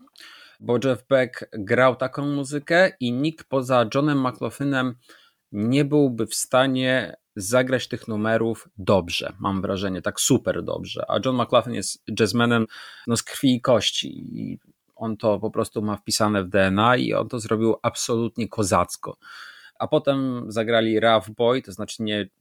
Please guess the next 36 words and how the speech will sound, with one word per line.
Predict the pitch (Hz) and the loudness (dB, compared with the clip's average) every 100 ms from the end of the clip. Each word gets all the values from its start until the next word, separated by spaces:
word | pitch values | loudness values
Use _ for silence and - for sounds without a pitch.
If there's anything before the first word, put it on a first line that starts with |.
| 104 | -2
John | 101 101 | 0 0
McLaughlin, | 101 107 - 101 | 0 -2 -2 -8
bo | 92 | -6
wszedł | - 110 92 | -6 -4 -2
Billy | 104 101 | -2 0
Gibbons | 98 98 90 - | 0 0 0 -6
na | 92 | -12
scenę. | - 104 101 117 151 _ - - _ _ _ _ | -10 -6 -2 -2 -2 _ -20 -20 _ _ _ _
I | - | -2
to | 175 | 0
był | 190 | 2
taki | 175 - 135 | 0 0 2
jeden | 180 190 180 | 4 4 4
moment, | 165 139 110 151 185 - _ | 4 4 4 2 0 -14 _
który | - 143 | 0 4
mi | 151 | 4
uświadomił, | - - 120 123 151 156 | 2 0 0 2 4 4
że | 127 - | 2 0
czegoś | - 147 139 - | 0 0 0 0
mi | 117 104 _ | 0 -2 _
bardzo | 139 139 131 120 123 | 4 6 4 2 -2
brakuje | - 113 117 98 | 0 2 4 2
w | |
tym | - 95 | 2 -8
koncercie. | 98 98 - 87 - 73 _ _ _ _ _ - | -4 -4 -2 -4 -2 -6 _ _ _ _ _ -10
Billy | 113 127 | 0 2
Gibbons | 139 135 135 110 | 4 4 2 0
opowiedział | 117 110 123 123 | -2 0 2 2
historię | 117 - - 143 117 | 0 -6 2 2 2
trochę | 90 - 92 | -2 -6 -4
tego | 95 92 | -4 -6
kawałka, | - 98 113 113 101 | -2 4 4 4 0
jak | 98 - - - - | 0 -4 -18 -16 -6
rozmawiali | - 107 113 107 127 123 107 | -2 0 2 4 4 4 2
z | 98 | 2
Jeffem | 117 117 135 139 | 2 4 2 4